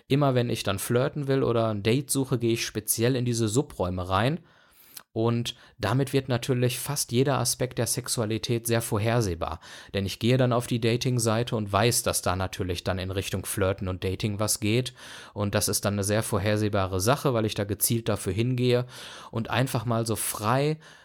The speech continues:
spontan im Alltag wird das dann vielleicht nicht mehr so häufig vorkommen. Das ist vielleicht schade, weil uns da ein bisschen Lockerheit und Freiheit verloren geht, aber hat auch natürlich die gute Seite, dass Menschen, die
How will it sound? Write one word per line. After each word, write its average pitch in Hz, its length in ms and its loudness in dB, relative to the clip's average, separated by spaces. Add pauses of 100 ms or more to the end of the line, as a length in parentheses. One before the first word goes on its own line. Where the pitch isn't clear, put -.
(240)
spontan 120 960 0
im 117 460 0
Alltag 123 840 0
wird 107 400 0
das 104 160 0
dann 104 160 -2
vielleicht 98 800 -2
nicht 104 340 -4
mehr 98 380 0
so 98 400 0
häufig - 360 -4
vorkommen. - 600 -6 (440)
Das 101 180 -2
ist 127 120 0
vielleicht 92 340 -2
schade, 135 360 4
weil 120 120 2
uns 117 160 0
da 113 140 0
ein 101 160 -4
bisschen 120 340 0
Lockerheit 117 480 0
und 107 100 -4
Freiheit 101 440 -4
verloren 147 520 0
geht, 170 300 -2 (380)
aber 131 400 2
hat 127 180 2
auch - 160 -2
natürlich 110 440 -4
die 101 100 -6
gute 139 320 -4
Seite, 151 440 0 (320)
dass - 220 0
Menschen, 120 640 0
die 147 340 0